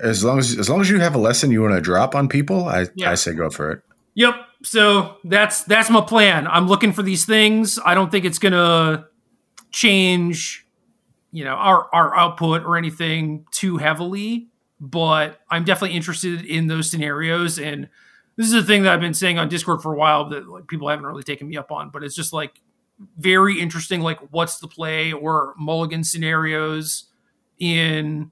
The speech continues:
Speaker 2: involving decks that are towards the top tier, I think are, are also potentially very good. And I like those
Speaker 1: Mm-hmm.
Speaker 2: things too.
Speaker 1: Nice.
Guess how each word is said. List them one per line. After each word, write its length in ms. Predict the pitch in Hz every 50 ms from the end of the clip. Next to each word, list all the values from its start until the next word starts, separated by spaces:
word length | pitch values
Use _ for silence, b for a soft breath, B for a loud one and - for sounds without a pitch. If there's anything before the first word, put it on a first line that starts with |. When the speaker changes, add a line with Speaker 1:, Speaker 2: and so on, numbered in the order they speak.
| _ _
Speaker 2:
involving 500 | - 185 170 165 185 190 185 190 180 170
decks 360 | - 165 156 160 156 - -
that 280 | 151 160 151 151 151 147 -
are 560 | 160 151 151 151 143 147 147 147 143 147 - _ _ _ _ _ _ _ _
towards 300 | - 170 165 165 - -
the 80 | 160 160
top 260 | 196 208 240 - -
tier, 380 | - 160 156 151 170 196 196 _ _ _ _ _ _ _ _ _ _ _ _ _
I 100 | - 170
think 300 | 165 160 180 165 156 -
are, 300 | 160 151 147 147 151 - -
are 180 | - 170 185
also 200 | 208 226 226 226
potentially 400 | 165 165 160 175 160 - 147 143
very 240 | 135 135 127 - -
good. 260 | - - - - - _ _ _
And 120 | - 156
I 60 | 160 156
like 220 | 147 151 147 -
those 200 | - - 87 90
Speaker 1:
Mm-hmm. 60 | -
Speaker 2:
things 200 | - 73 - -
too. 220 | - - 165 165 160 _ _ _ _ _ _ _ _ _ _ _
Speaker 1:
Nice. 400 | - - - - - - -